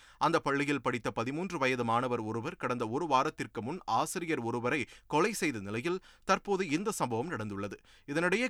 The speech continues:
கொலைவெறி தாக்குதலில் ஈடுபட்டவரை கைது செய்ததாக அந்நாட்டு போலீஸ் தெரிவித்துள்ளது. யுக்ரைனுக்கு போலந்து போர் விமானங்களை வழங்கும் என்று யுக்ரைன் அதிபர் ஜெலன்ஸ்கி தெரிவித்துள்ளார்.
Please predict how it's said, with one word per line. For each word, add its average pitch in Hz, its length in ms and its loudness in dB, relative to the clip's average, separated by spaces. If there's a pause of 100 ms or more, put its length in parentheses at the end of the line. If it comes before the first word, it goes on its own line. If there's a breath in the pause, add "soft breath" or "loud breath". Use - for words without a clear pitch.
கொலைவெறி 220 380 4
தாக்குதலில் 170 580 6
ஈடுபட்டவரை 143 480 0
கைது 139 280 -2
செய்ததாக 123 680 2
அந்நாட்டு 120 440 0
போலீஸ் 107 400 -4
தெரிவித்துள்ளது. 101 480 -4 (1300)
யுக்ரைனுக்கு 220 640 2
போலந்து 190 400 2
போர் 180 220 0
விமானங்களை 151 560 6
வழங்கும் 127 380 2
என்று 117 240 -2
யுக்ரைன் 160 380 0
அதிபர் 127 260 0
ஜெலன்ஸ்கி 160 560 0
தெரிவித்துள்ளார். 104 600 -2